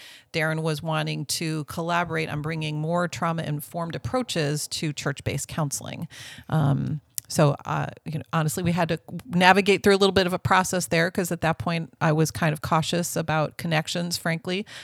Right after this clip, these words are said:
people that were coming to us through the podcast, not really being sure, was this gonna be a positive or a negative? But obviously we're sitting here today, so it ended up being very much a positive.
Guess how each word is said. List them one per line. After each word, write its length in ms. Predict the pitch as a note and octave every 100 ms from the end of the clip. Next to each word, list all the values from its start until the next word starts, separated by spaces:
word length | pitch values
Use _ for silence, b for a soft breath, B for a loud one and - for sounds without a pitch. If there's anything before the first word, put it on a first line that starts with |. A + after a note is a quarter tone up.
| B -
people 260 | F3 E3
that 100 | D#3+
were 80 | -
coming 360 | - D#3+ D#3+ D#3+
to 140 | D#3+
us 300 | D#3 D#3 -
through 200 | - D#3+
the 60 | D#3+
podcast, 560 | - D#3 - C#3 D3 E3
not 240 | D3 -
really 200 | D#3 D3
being 240 | C#3 D3
sure, 260 | D3 D#3 D3
was 220 | C#3+ C#3
this 100 | C3+
gonna 160 | - C3+
be 140 | C3+
a 20 |
positive 500 | - C4+ C4 A#3 F#3+
or 100 | D#3+
a 40 | D3
negative? 480 | G3 G3+ F3+ E3 -
But 220 | D3 - B B B -
obviously 420 | D#3 E3 E3 F#3+
we're 120 | D3+
sitting 260 | - D#3+ D#3
here 160 | D3+
today, 420 | C#3+ D#3 D#3 G3 B3
so 240 | - D#3
it 80 | C#3+
ended 260 | D#3+ D#3 D#3
up 120 | D#3
being 300 | D#3 D3+ D3+
very 220 | D3+ E3
much 400 | G3 D3 - - -
a 60 | -
positive. 640 | D#3 C3+ - - F#3+ -